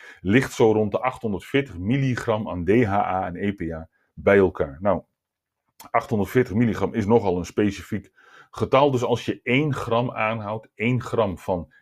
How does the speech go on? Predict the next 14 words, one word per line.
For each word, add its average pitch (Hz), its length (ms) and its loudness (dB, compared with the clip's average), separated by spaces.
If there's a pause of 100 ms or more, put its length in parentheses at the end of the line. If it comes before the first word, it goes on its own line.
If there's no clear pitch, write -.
(180)
D - 60 0
H 120 220 8
A 82 400 -4 (180)
en 110 180 -4
E 127 160 2
P 127 80 -4 (120)
A 71 180 -14
samen, 139 720 2 (1120)
en 123 140 2
je 107 120 4
doet 131 180 2
dat 101 300 2
iedere 123 320 0
dag, 113 460 -2